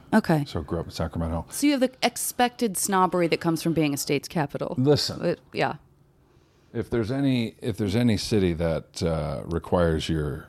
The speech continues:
Speaker 2: respect,
Speaker 1: Yeah.
Speaker 2: it's, uh, it's Sacramento.
Speaker 1: Yeah.
Speaker 2: Um, very rural place.
Speaker 1: It is.
Speaker 2: Outside. It's where they found gold.
Speaker 1: Yeah.
Speaker 2: You know?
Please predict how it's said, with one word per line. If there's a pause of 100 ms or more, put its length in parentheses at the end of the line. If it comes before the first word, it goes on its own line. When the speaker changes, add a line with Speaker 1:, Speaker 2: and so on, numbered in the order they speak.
Speaker 2:
respect, (240)
Speaker 1:
Yeah.
Speaker 2:
it's,
uh,
it's
Sacramento.
Speaker 1:
Yeah. (440)
Speaker 2:
Um,
very
rural
place. (100)
Speaker 1:
It
is.
Speaker 2:
Outside. (280)
It's
where
they
found
gold. (220)
Speaker 1:
Yeah. (160)
Speaker 2:
You
know?